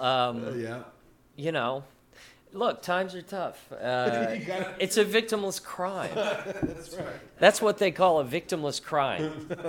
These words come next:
Speaker 2: <laughs>
Speaker 1: Like,
Speaker 2: Yep.
Speaker 1: uh, smoking K two.
Speaker 2: <laughs> Also wasn't a crime.
Speaker 1: Or doing, uh,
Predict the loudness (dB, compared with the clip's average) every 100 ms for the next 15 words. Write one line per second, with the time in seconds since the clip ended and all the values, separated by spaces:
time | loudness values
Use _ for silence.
0 | -8 -12 -16 -8 0 0 0 0 0 0
1 | -2 -6 -8 -6 -6 -8 -8 -8 -8 -6
2 | -6 -6 -10 _ -10 -10 -4 -6 -4 -8
3 | -6 -8 -8 -8 -8 -8 -8 -8 -10 -12
4 | -10 -8 -8 -12 -4 2 2 2 0 0
5 | -4 -10 -6 -4 -2 -4